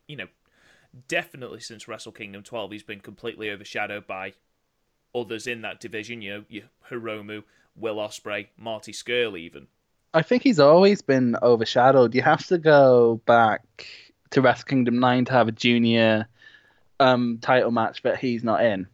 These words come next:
Speaker 2: And then when you look at who he was against, he was against Kenny Omega, wh-, who's mo-, was always more over. He's aga-, he was against, um, Takahashi, who was more over. And he was aga-, last year he was against Skull,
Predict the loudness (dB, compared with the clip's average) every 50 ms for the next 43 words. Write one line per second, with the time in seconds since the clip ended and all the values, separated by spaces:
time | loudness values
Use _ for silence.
0 | _ _ _ _ _ _ _ _ _ _ _ 0 0 2 2 2 2 2 2 4
1 | 6 6 6 6 6 4 4 4 4 4 4 4 4 2 0 0 0 2 0 0
2 | 0 -4 -6 -2 -2 -2 -4 -2 -2 0 0 2 2 2 2 2 0 0 2 2
3 | 2 2 2 -2 -8 -6 -2 -2 0 0 0 0 -2 -4 -2 2 4 4 4 4
4 | 2 _ _ _ 0 2 4 6 6 6 6 6 4 2 0 0 0 2 4 4
5 | 4 4 4 2 0 0 0 0 0 0 0 0 -4 -2 2 2 2 2 2 0
6 | 0 2 2 2 2 2 2 2 2 2 2 0 -2 -6 -2 0 2 4 4 2
7 | 2 2 2 2 2 2 2 0 2 2 -2 -2 -2 -4 -4 -4 0 0 0 0
8 | 2 2 4 4 6 6 6 6 6 4 4 4 2 2 0 _ _ -20 -20 -20
9 | -8 -2 2 4 4 4 4 2 -2 -4 -4 _ _ 0 2 2 2 2 0 2
10 | 2 4 2 2 0 0 -2 -4 -4 -4 -6 -10 -10 -10 -2 2 4 6 6 6
11 | 6 6 4 2 -2